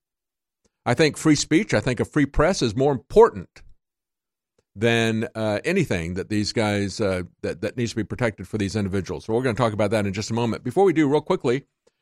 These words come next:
I wanna tell you about the sale that we have at Infowars Store dot com right now. It's the biggest sale we have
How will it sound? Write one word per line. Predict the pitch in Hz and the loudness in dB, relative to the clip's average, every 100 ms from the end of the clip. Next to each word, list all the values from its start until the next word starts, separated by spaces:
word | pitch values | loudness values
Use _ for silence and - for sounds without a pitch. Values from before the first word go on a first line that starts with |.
| - | -10
I | 131 | -6
wanna | |
tell | 151 156 | 0 2
you | 143 | 2
about | 110 135 135 - _ _ _ _ _ 113 | 2 2 2 -2 _ _ _ _ _ 0
the | 117 120 - | 0 0 -4
sale | - - 196 190 139 | -4 2 4 4 2
that | 139 | 0
we | 131 | 0
have | 135 123 | 2 0
at | 127 | 0
Infowars | 139 139 131 127 | 0 2 4 2
Store | - - 165 160 139 - _ _ - | 0 -4 -2 -2 -4 -12 _ _ -4
dot | 123 - | -2 -2
com | 156 165 | -2 -2
right | 117 104 107 | -2 -2 -2
now. | 101 139 185 _ _ _ _ _ | -4 -4 -10 _ _ _ _ _
It's | - - - | -8 -8 -2
the | 117 107 | 0 2
biggest | 123 190 151 - | 2 2 2 2
sale | 147 160 | 2 4
we | 139 | 2
have | 123 117 | 2 -2